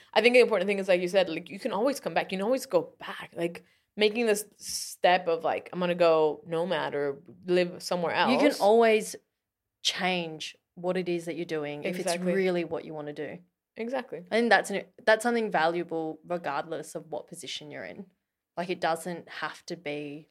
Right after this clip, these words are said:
Speaker 2: like this forever. Nothing's permanent.
Speaker 1: Exactly. And I think that's something that people forget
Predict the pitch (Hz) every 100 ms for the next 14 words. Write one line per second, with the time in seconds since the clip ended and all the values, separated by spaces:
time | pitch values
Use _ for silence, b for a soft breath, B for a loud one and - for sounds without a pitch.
0 | - 151 - 147 - - 135 123 185 _
1 | - 233 190 180 - 131 143 143 _ _
2 | - 190 185 170 165 160 156 180 170 180
3 | 175 143 143 - - 156 151 143 147 160
4 | _ _ - - 156 143 - 147 127 -